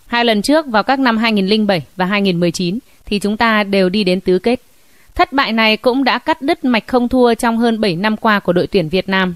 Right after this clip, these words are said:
trước đội bóng xứ Vạn Đảo. Sau trận đấu định mệnh này, ai cũng có những quan điểm cho riêng mình.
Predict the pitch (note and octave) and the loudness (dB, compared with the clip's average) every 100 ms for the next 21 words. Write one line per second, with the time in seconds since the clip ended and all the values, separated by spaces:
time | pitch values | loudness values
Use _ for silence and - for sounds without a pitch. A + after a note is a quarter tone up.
0 | - C#4 C#4 A3 E3+ D#3+ F3+ G3 A3+ E3+ | -4 -4 0 0 0 -2 -2 -2 -2 -2
1 | E3+ - _ _ _ _ _ _ - E4+ | -4 -6 _ _ _ _ _ _ -2 0
2 | E4 E4 A#3+ A#3 A#3 C4 A#3 A#3+ A3 G3+ | 2 0 0 2 2 2 0 0 0 0
3 | G3 E3+ _ - A#3+ B3 B3+ C4 A3 G3 | -2 -4 _ -6 -2 0 -2 0 2 2
4 | A#3 B3+ B3 A3+ G#3+ D3+ - - G3 G3 | 2 0 0 2 0 -2 -8 -4 0 0
5 | F#3+ F3+ | 0 -2